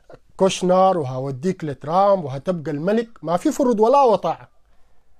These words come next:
ما فرض ولا وطاعة، عشان هو يبقى ملك وعشان يتجاوز، لأنه شالوا له محمد بن نايف وشالوا له منو رقاب كثيرة جدا سحبت عشان يجي محمد بن،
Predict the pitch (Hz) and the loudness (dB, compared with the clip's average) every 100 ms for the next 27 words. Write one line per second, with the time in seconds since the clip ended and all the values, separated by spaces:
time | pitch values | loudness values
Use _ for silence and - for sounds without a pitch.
0 | _ _ _ - 110 160 170 156 185 294 | _ _ _ -18 -8 -2 0 2 6 8
1 | 254 185 147 110 107 _ _ _ - - | 6 4 -2 -10 -20 _ _ _ -20 -20
2 | - 127 170 165 240 233 240 214 208 233 | -14 -4 -2 6 8 10 10 8 6 8
3 | 330 - - - _ - - - - _ | 6 0 -20 -20 _ -20 -20 -20 -20 _
4 | - 123 131 170 170 165 190 202 285 330 | -18 -12 -2 0 2 4 6 10 10 10
5 | 151 175 220 196 175 156 160 214 185 170 | 4 0 2 0 0 -2 2 4 2 0
6 | 208 208 175 180 175 196 220 220 202 - | 0 -2 -2 -2 0 2 4 2 -2 -2
7 | 185 196 226 247 233 220 233 247 220 - | -2 2 6 6 6 2 0 -2 -4 -20
8 | - - - 208 247 339 339 285 262 330 | -20 -10 0 2 6 6 6 6 6 6
9 | 277 302 269 247 180 - 240 180 127 151 | 6 4 6 6 4 -2 -2 -2 -4 -8
10 | 202 202 233 220 180 202 202 147 143 131 | -2 0 0 -2 -2 -2 -2 -2 -8 -8